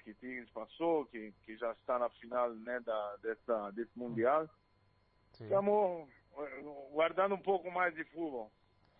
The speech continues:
Speaker 2: Eh, ¿cómo sería el Careca, eh, de nueve en el fútbol actual?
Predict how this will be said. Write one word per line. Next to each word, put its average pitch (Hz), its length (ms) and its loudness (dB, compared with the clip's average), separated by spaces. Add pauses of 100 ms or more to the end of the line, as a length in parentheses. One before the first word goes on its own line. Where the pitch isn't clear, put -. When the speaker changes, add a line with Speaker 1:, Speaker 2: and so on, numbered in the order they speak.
(680)
Speaker 2:
Eh, 143 680 -2 (160)
¿cómo 302 200 2
sería 220 220 0
el 165 80 0
Careca, 135 1040 4 (240)
eh, 120 400 -10
de 143 160 -4
nueve 220 300 4
en 190 100 2
el 165 60 -2
fútbol 180 280 2
actual? 143 400 2